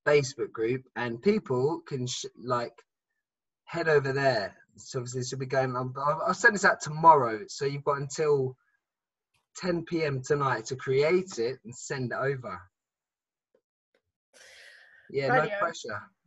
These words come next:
Speaker 1: No pressure.
Speaker 2: I was gonna say no pressure at all. No, obviously. Um, I do feel though that you, you should give yourself a pat on the back. Um,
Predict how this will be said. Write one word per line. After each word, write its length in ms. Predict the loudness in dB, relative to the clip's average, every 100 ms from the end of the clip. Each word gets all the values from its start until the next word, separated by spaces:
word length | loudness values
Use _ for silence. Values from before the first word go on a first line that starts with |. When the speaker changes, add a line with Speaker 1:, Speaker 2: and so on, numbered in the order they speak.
| _
Speaker 1:
No 140 | -6 -6
pressure. 460 | -6 -10 -10 -14 -4
Speaker 2:
I 60 | -2
was 120 | -2 -4
gonna 160 | -6
say 260 | 0 -2 0
no 140 | -2
pressure 380 | 0 -2 -2 -2
at 180 | -2 -2
all. 240 | -4 -4
No, 320 | -4 -4 -4 -6 -10
obviously. 540 | -8 -6 -2 -2 -4 -12 0
Um, 340 | 0 0 -6 -16 _ _ _ _ _ -2
I 100 | -2
do 240 | -2 -6
feel 280 | -4 0 2
though 280 | 4 2 0 -6
that 220 | -4 -4 -2
you, 480 | -4 -4 -6 -10 -14 -20 _ _ _ _ _ _ _ _ _ _ _ _
you 160 | -8 -6
should 280 | -6 -8 -4
give 180 | -4
yourself 480 | -2 -6 -4 -6 -6
a 40 | -10
pat 220 | -6 -6
on 140 | -6
the 60 | -8
back. 360 | -8 -8 -12 -20 _ _ _ _ _ _ _ _ _ _ -2
Um, 300 | -2 -2